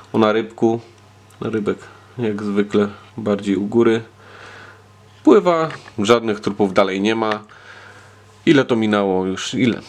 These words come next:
Chyba dwa czy trzy tygodnie. Na rybkach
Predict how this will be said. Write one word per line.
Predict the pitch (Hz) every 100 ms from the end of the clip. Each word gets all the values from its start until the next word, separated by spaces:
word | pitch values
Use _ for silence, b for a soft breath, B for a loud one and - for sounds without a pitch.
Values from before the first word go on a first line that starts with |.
| B B
Chyba | - 101 90
dwa | 90 110 143
czy | 110
trzy | 101 - 127
tygodnie. | 127 123 123 135 127 123 120 b b - - 110
Na | 107 107 107 104 104 B
rybkach | 120 120 - 113 107